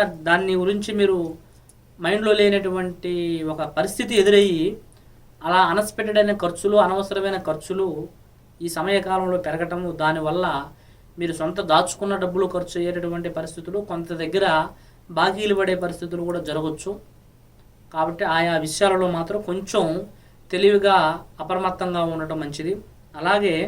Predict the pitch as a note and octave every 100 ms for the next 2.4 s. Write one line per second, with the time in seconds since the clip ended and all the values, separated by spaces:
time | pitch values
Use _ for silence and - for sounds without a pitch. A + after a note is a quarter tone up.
0 | - - - - - - - - - -
1 | E3 F3+ F#3 F#3 F#3 F#3 F3+ F#3+ G3+ G3
2 | F3+ E3+ E3+